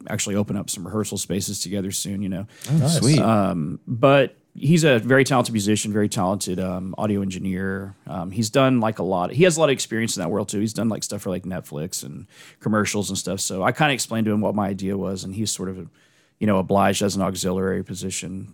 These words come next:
Speaker 1: some real drums or some, I was playing some synth, 'cause to keep the, keep sound happening for ninety
Speaker 2: Yeah, yeah,
Speaker 1: minutes
Speaker 2: the entirety.
Speaker 1: in real time is stressful as shit.
Speaker 2: Yeah.
Speaker 1: You know, so
Speaker 2: Pressure's on. You can't fuck up.
Speaker 1: I would use, like, thirty seconds of ambient noise, and I,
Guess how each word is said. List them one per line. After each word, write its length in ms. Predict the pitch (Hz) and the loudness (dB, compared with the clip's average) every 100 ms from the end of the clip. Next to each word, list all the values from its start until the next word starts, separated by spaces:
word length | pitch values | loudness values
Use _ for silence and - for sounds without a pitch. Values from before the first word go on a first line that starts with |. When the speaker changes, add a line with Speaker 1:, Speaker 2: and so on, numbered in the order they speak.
| - | -10
Speaker 1:
some 200 | - 117 | -6 0
real 200 | 107 113 | 4 4
drums 400 | 101 101 98 98 | 4 2 0 0
or 40 | 95 | -2
some, 140 | 98 | -4
I 40 | 95 | -4
was 100 | - | -4
playing 220 | 92 101 | -4 -4
some 120 | 92 | -4
synth, 360 | 95 80 98 - | -6 -6 -8 -4
'cause 200 | 110 - - - - _ | -2 -2 -10 -20 -20 _
to 120 | 143 | 0
keep 400 | 139 - 196 143 | 2 2 2 2
the, 300 | 107 131 117 - _ | 4 6 6 0 _
keep 340 | - 226 - - | 2 2 2 -4
sound 420 | - 160 151 120 | 0 2 4 4
happening 400 | 131 127 110 90 | 2 2 0 -4
for 160 | 101 107 | -2 0
ninety 360 | 107 117 107 | 2 2 4
Speaker 2:
Yeah, 120 | 98 | 4
yeah, 140 | 104 104 | 6 6
Speaker 1:
minutes 160 | 98 87 | 4 4
Speaker 2:
the 80 | |
entirety. 420 | 90 90 117 107 98 117 | 4 4 4 6 6 8
Speaker 1:
in 20 | |
real 280 | 151 147 117 | 8 6 4
time 640 | - 139 135 107 95 - - | 0 -2 0 0 -4 -10 -6
is 280 | 120 110 101 | -2 -2 -2
stressful 540 | - 113 107 - 76 | -4 -4 -4 -6 -10
as 60 | 80 | -10
shit. 340 | - 82 - - - - | -8 -8 -12 -18 -20 -14
Speaker 2:
Yeah. 240 | 73 110 147 | 0 2 2
Speaker 1:
You 100 | 117 | 2
know, 160 | 113 107 | 0 0
so 440 | - 113 101 92 | -2 -4 -4 -4
Speaker 2:
Pressure's 420 | 92 123 - 98 85 | 2 4 4 2 4
on. 240 | 117 113 | 6 6
You 60 | 80 | 4
can't 240 | 104 98 | 2 2
fuck 220 | 90 87 | 2 4
up. 220 | 156 - - | 4 4 4
Speaker 1:
I 100 | 151 | 6
would 100 | 156 | 10
use, 180 | 160 135 | 10 8
like, 120 | 123 | 4
thirty 280 | - 123 120 | 4 6 6
seconds 440 | 120 110 110 - | 0 -4 -4 -4
of 100 | 95 | -6
ambient 380 | 104 101 101 82 | -8 -8 -10 -10
noise, 360 | 95 98 95 | -10 -10 -10
and 260 | 95 95 87 | -10 -12 -10
I, 160 | 101 | -8